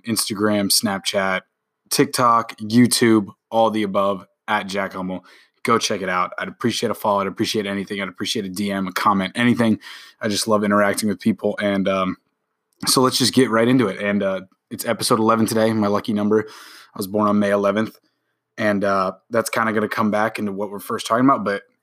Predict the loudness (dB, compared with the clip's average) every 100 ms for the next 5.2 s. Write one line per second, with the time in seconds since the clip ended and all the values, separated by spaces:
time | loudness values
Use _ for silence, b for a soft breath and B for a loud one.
0 | _ _ -4 2 2 2 0 0 2 2
1 | 2 0 -2 -2 0 0 2 2 0 -6
2 | -6 -6 -2 0 4 6 6 2 -4 -6
3 | -8 -4 0 0 0 -2 -2 -2 -2 -2
4 | -4 -4 -6 -6 -8 -8 -8 -8 -6 -8
5 | -10